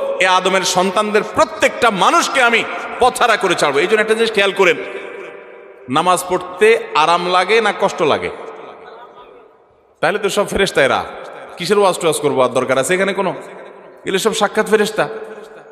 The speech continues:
আমার তো কষ্ট হয়, ফজর নামাজে উঠতে কষ্ট হয় না আপনাদের?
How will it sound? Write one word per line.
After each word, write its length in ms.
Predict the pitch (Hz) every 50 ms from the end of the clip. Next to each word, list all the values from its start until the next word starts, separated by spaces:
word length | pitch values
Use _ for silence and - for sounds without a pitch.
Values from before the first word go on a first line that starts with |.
| - - - - -
আমার 200 | - 185 220 247 240
তো 80 | - 233 -
কষ্ট 220 | 214 - - 185
হয়, 160 | 175 156 143 135 - - - - - - - - - - - - -
ফজর 180 | 175 180 202
নামাজে 300 | 208 214 214 220 208 214
উঠতে 200 | 208 202 - 226 220
কষ্ট 220 | 214 196 - -
হয় 140 | 202 214 220
না 80 | 220 214
আপনাদের? 320 | 202 196 208 214 220 233